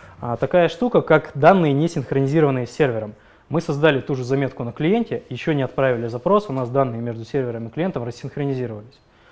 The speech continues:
То есть состояние приложения на клиенте, оно сложное. И чтобы упростить работу с ним, мы не будем его разбивать по разным моделькам, а мы положим его в один большой объект.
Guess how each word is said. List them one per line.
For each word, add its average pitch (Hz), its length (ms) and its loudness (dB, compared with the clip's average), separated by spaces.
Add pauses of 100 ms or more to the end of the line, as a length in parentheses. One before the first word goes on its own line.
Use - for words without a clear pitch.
(480)
То 123 40 -4
есть 123 120 -8
состояние 170 460 0
приложения 147 540 2
на 127 100 -4
клиенте, 175 500 -2
оно 147 480 2 (260)
сложное. 117 400 0 (1300)
И 147 400 -4 (1120)
чтобы 165 420 2
упростить 156 480 2
работу 147 320 6
с - 80 -4
ним, 233 180 4
мы 143 120 2
не 151 60 2
будем 160 220 4
его 127 140 2
разбивать 127 380 2
по - 100 0
разным 123 280 4
моделькам, 147 480 4
а 123 80 -4
мы 175 100 2
положим 151 400 4
его 156 420 4
в - 60 -8
один 139 240 -4
большой 131 320 -2
объект. 120 320 -6